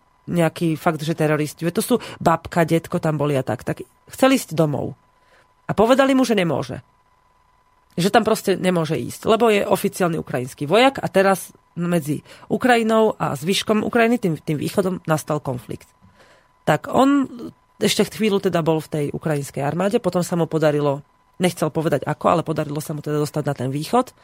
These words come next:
a tam, e, prišiel oficiálne, ukázal im svoju vojenskú preukážku, povedali, ja som bol v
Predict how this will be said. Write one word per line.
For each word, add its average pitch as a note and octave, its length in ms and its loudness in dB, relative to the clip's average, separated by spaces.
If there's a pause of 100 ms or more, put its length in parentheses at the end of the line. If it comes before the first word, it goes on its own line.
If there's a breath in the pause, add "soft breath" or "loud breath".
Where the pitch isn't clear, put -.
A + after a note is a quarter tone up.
(440 loud breath)
a D3+ 80 2
tam, C4 400 4
e, - 400 -12
prišiel G3 480 4
oficiálne, F3 840 4
ukázal F3 460 2
im D3+ 80 -4
svoju D#3 320 0
vojenskú C#3+ 400 -4
preukážku, F#3 480 -2
povedali, D3+ 480 0
ja - 80 -6
som D3+ 160 -4
bol C#3 160 -2
v - 20 -6